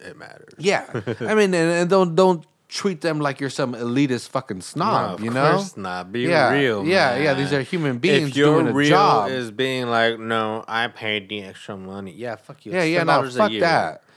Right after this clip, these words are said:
Speaker 2: But know that as a citizen, these taxes aren't just things that get taken out of your check every week.
Speaker 1: Mm-hmm.
Speaker 2: They mean something, and, and they're doing stuff with this. Is they're spending money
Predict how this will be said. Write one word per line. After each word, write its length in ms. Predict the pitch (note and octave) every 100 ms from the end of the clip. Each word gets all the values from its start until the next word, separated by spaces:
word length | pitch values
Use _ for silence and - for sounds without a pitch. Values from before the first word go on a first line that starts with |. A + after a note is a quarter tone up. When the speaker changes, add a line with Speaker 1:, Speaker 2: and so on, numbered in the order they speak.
| _ _ -
Speaker 2:
But 160 | F#3
know 480 | E3+ F#3 B3+ B3 G3+
that 220 | E3 D3+
as 260 | - D#3 D3+
a 80 | C#3+
citizen, 480 | - A3 G#3 -
these 220 | C3 D3+ D3
taxes 560 | - F3 G3 E3+ C#3
aren't 420 | C3+ B2+ C#3 A2+
just 500 | G2 C3 C#3+ A#2+ - - _ _ _
things 240 | - D3 A#2
that 100 | A2+
get 160 | A#2 G2
taken 260 | C#3 A#2+
out 160 | A2+ G#2+
of 80 | G2
your 120 | E2
check 340 | - C#3 G2
every 200 | G2+ F2+
week. 500 | E2+ F#2 F3+ D3 -
Speaker 1:
Mm-hmm. 380 | A#2 F#2+ F#2 E2 D#2+ _ _ _
Speaker 2:
They 220 | A2 C#3
mean 560 | C3 A#2 E3 B3+ B3+ D3+
something, 560 | - F2+ F2 - - - _ _ _ _ _ _ _ -
and, 280 | D3+ C#3+ -
and 520 | D3 D3 C#3 B2+ A#2 A#2+
they're 180 | C3 E3+
doing 360 | C#3+ G3 F4+ F4+
stuff 220 | - A#2+
with 140 | B2+
this. 180 | C3+ G#3
Is 160 | A#3+ G3+ E3+ - - - - _ -
they're 140 | F3+
spending 520 | F3+ - F#3+ G3+ G3+ E3
money 600 | D#3+ F#3 C#3+ B2+ B2